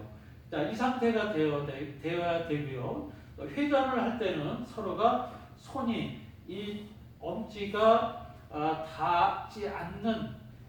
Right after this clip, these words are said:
그런 맞닿은 선에서 턴을 하는 거죠. 자, 돌 때는 여성의 정중앙, 남자의 정중앙에 손이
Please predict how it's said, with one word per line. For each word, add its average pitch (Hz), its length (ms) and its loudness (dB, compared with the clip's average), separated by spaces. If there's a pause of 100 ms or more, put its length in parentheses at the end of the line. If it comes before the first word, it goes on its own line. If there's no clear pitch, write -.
(120)
그런 226 360 0
맞닿은 247 580 2
선에서 190 1040 -2
턴을 247 320 -2
하는 233 220 -2
거죠. 143 340 -2 (1000)
자, 165 180 0
돌 240 280 4
때는 214 500 4
여성의 220 920 2 (540)
정중앙, 202 960 2
남자의 185 960 2
정중앙에 175 1200 -2
손이 240 720 -6